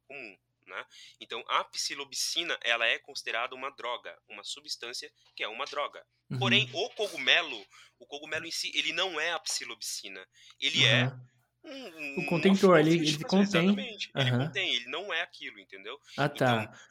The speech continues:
Speaker 1: a
Speaker 2: Seria
Speaker 1: venda de
Speaker 2: legal se você fosse encontrado com a substância, né, sintetizada.
Speaker 1: Exatamente,
Speaker 2: Ah.
Speaker 1: exatamente. É, e esse é o
Speaker 2: Uhum.
Speaker 1: ponto, né? Então, hoje, o comércio de cogumelo pela internet é muito aberto, né?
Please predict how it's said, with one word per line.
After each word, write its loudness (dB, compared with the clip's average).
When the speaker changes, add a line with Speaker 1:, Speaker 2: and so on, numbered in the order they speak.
Speaker 1:
a 0
Speaker 2:
Seria 6
Speaker 1:
venda 8
de 12
Speaker 2:
legal 12
se 6
você 10
fosse 8
encontrado 8
com 4
a 6
substância, 4
né, 6
sintetizada. 6
Speaker 1:
Exatamente, -4
Speaker 2:
Ah. -4
Speaker 1:
exatamente. 2
É, -2
e -6
esse -2
é 0
o -2
Speaker 2:
Uhum. -4
Speaker 1:
ponto, -10
né? -6
Então, -2
hoje, 2
o -16
comércio 0
de -6
cogumelo -2
pela 2
internet 0
é -4
muito -6
aberto, -6
né? -8